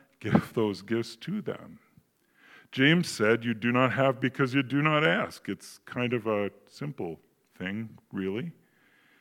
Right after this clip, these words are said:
He also said, "Or because you ask with wrong motives."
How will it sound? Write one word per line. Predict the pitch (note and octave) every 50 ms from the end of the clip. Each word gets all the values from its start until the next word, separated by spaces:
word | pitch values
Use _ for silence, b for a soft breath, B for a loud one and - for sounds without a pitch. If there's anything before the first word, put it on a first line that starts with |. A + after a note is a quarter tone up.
| b b b b b b b
He | - B2+ A#2+
also | B2+ C3 C3 B2+ - F#3 D#3
said, | - - - C#3+ C3 A#2+ B2 A#2 B2
"Or | A#2+ A#2 A#2+ A#2 A2 A2+ A2+
because | A2 G#2+ G2 - A2+ G#2+ G2 F#2+ F2+ F#2 -
you | A2+ A2 A2 G#2+
ask | G#2+ G#2 G2+ - - -
with | F#2+ -
wrong | F#2 G2 F#2+ F#2+ F#2+ F#2
motives." | F2+ F2+ G2 G2 F#2 F2+ F2+ D#2+ E2 E2 D2 - - - - - -